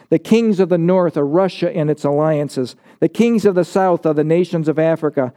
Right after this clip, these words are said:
The kings of the west are the western alliances with Europe, America, Canada, South America. A global conglomeration to make war against the Lamb, the King of Kings,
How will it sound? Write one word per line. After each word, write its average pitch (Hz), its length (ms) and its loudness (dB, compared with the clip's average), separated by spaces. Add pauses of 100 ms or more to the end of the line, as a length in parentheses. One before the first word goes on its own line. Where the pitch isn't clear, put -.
(180)
The 160 120 2
kings 226 360 0
of 190 140 0
the 175 80 2
west 175 380 0
are 156 100 0
the 147 80 0
western 190 500 0
alliances 165 640 0
with 143 200 -4
Europe, 180 380 2
America, 160 500 0
Canada, 175 440 0
South 170 320 -2
America. 156 540 -2 (380)
A 160 100 2
global 190 480 4
conglomeration 170 1120 0 (300)
to 160 100 0
make 180 260 2
war 156 560 2 (380)
against 143 400 -2
the 147 80 -4
Lamb, 123 480 -6 (600)
the 139 60 -2
King 170 280 0
of - 100 -8
Kings, 120 580 -4